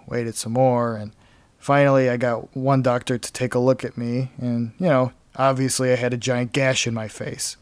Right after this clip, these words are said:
So they rinsed it out and waited some more. Then I had one doctor stitch it up, another doctor come in and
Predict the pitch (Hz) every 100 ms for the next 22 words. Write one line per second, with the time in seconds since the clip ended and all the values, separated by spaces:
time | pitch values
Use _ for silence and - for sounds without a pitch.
0 | _ _ _ _ - 139 131 117 113 -
1 | _ _ _ 123 123 - - 127 127 123
2 | 123 120 - 117 113 127 123 120 - 127
3 | 127 127 123 123 123 120 - - - -
4 | 123 120 120 135 156 143 131 131 - 123
5 | 117 - 139 131 127 117 123 - - _
6 | 143 226 208 143 127 - 123 139 135 135
7 | 143 123